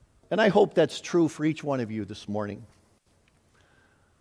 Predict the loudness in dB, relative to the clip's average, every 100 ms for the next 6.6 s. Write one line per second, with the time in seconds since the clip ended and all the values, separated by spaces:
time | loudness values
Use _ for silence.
0 | _ _ _ -4 4 6 6 4 -2 0
1 | 6 6 6 6 4 8 10 12 10 8
2 | 4 -2 0 6 8 8 4 2 2 2
3 | 0 4 4 4 -2 -12 -8 -4 0 2
4 | 2 0 -6 -6 -8 -14 _ _ _ _
5 | _ _ _ _ _ _ 0 2 4 4
6 | 2 6 6 6 2 0